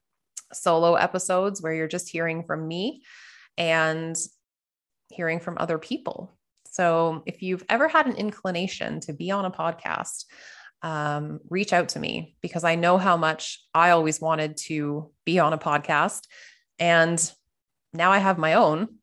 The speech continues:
and I'm going on other people's <laughs> podcasts. And, uh, it's definitely brought a lot of joy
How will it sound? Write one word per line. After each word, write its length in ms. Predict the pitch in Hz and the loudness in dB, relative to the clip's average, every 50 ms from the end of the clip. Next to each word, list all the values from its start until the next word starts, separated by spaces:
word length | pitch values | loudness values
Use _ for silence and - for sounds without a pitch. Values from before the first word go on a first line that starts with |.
| _ _ | _ _
and 200 | 262 311 339 285 | 0 2 4 4
I'm 160 | 185 165 165 | 4 2 2
going 240 | 156 160 147 151 156 | 0 -2 -2 -2 -2
on 140 | 151 151 147 | -2 -2 -2
other 160 | 151 156 156 | -2 -2 -2
people's 300 | 160 160 151 160 160 175 | -4 -4 -4 -4 -6 -4
<laughs> 20 | - | -2
podcasts. 800 | 214 196 - 196 - - 220 - - 214 214 - - - - - - - - - - - - - - - - _ _ _ | 0 0 0 0 0 2 2 2 2 2 -2 -4 -10 -20 -20 -18 -16 -14 -12 -12 -12 -12 -12 -14 -16 -18 -20 _ _ _
And, 480 | 180 170 165 160 160 160 160 156 156 160 | -6 -4 -2 0 0 0 0 -2 -2 -2
uh, 360 | 156 151 151 151 151 151 151 - - | 0 0 2 2 2 0 -2 0 0
it's 360 | 165 170 - - - - - _ _ _ _ _ _ _ _ - 170 | -2 -2 -2 -6 -10 -10 -12 _ _ _ _ _ _ _ _ -18 -2
definitely 580 | 147 175 170 175 - - 170 160 - 160 156 | 2 2 2 4 2 -2 -4 -2 -2 -4 -4
brought 440 | 151 - 156 156 156 151 156 160 - - | -4 -2 0 2 4 4 4 2 2 -2
a 80 | 165 | -4
lot 360 | 160 151 151 151 151 156 160 160 | -4 -4 -4 0 2 4 4 4
of 320 | 156 151 151 160 156 - - _ _ _ _ _ _ _ _ _ _ _ _ _ - 151 | 2 2 0 -4 -10 -16 -20 _ _ _ _ _ _ _ _ _ _ _ _ _ -18 -14
joy 680 | 143 - 170 165 165 165 170 165 170 180 202 208 - | -4 0 2 4 6 6 6 6 6 4 0 -2 -6